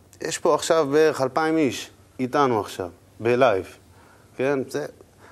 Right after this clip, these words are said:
זה נותן כל כך הרבה כוח, זה נותן כל כך הרבה התפעלות, זה פשוט, אני כל כך, כל פעם, אני, יש לי בסך הכל שבת, ש-, שישי כן, שישי לא, כן? כל שישי כזה,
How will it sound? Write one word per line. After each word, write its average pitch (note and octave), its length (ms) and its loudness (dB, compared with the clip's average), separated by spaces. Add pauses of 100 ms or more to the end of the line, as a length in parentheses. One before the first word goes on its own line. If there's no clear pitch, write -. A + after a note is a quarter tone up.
(600)
זה A2 100 -2
נותן B2+ 280 2
כל C#3+ 140 0
כך D#3+ 160 2
הרבה C#3+ 280 0
כוח, C#3 420 2
זה A#2 140 -4
נותן C3 280 -4
כל A#2+ 120 -10
כך A#2+ 180 -10
הרבה B2 200 -2
התפעלות, A2+ 840 0
זה A2 240 -4
פשוט, B2+ 440 -6 (800)
אני A#2 160 -2
כל C3 160 -2
כך, - 360 2 (140)
כל F3 240 4
פעם, D#3 280 4
אני, B2+ 160 2
יש C3 400 2
לי D#3 60 -2
בסך C3+ 280 0
הכל C#3+ 280 2
שבת, B2+ 520 2
ש-, - 140 -2 (120)
שישי D3+ 340 -2
כן, F#3 220 4
שישי D3 340 0
לא, G#2+ 200 2 (260)
כן? E3+ 180 -4 (140)
כל D#3 240 2
שישי C#3 380 -6
כזה, C#3+ 440 0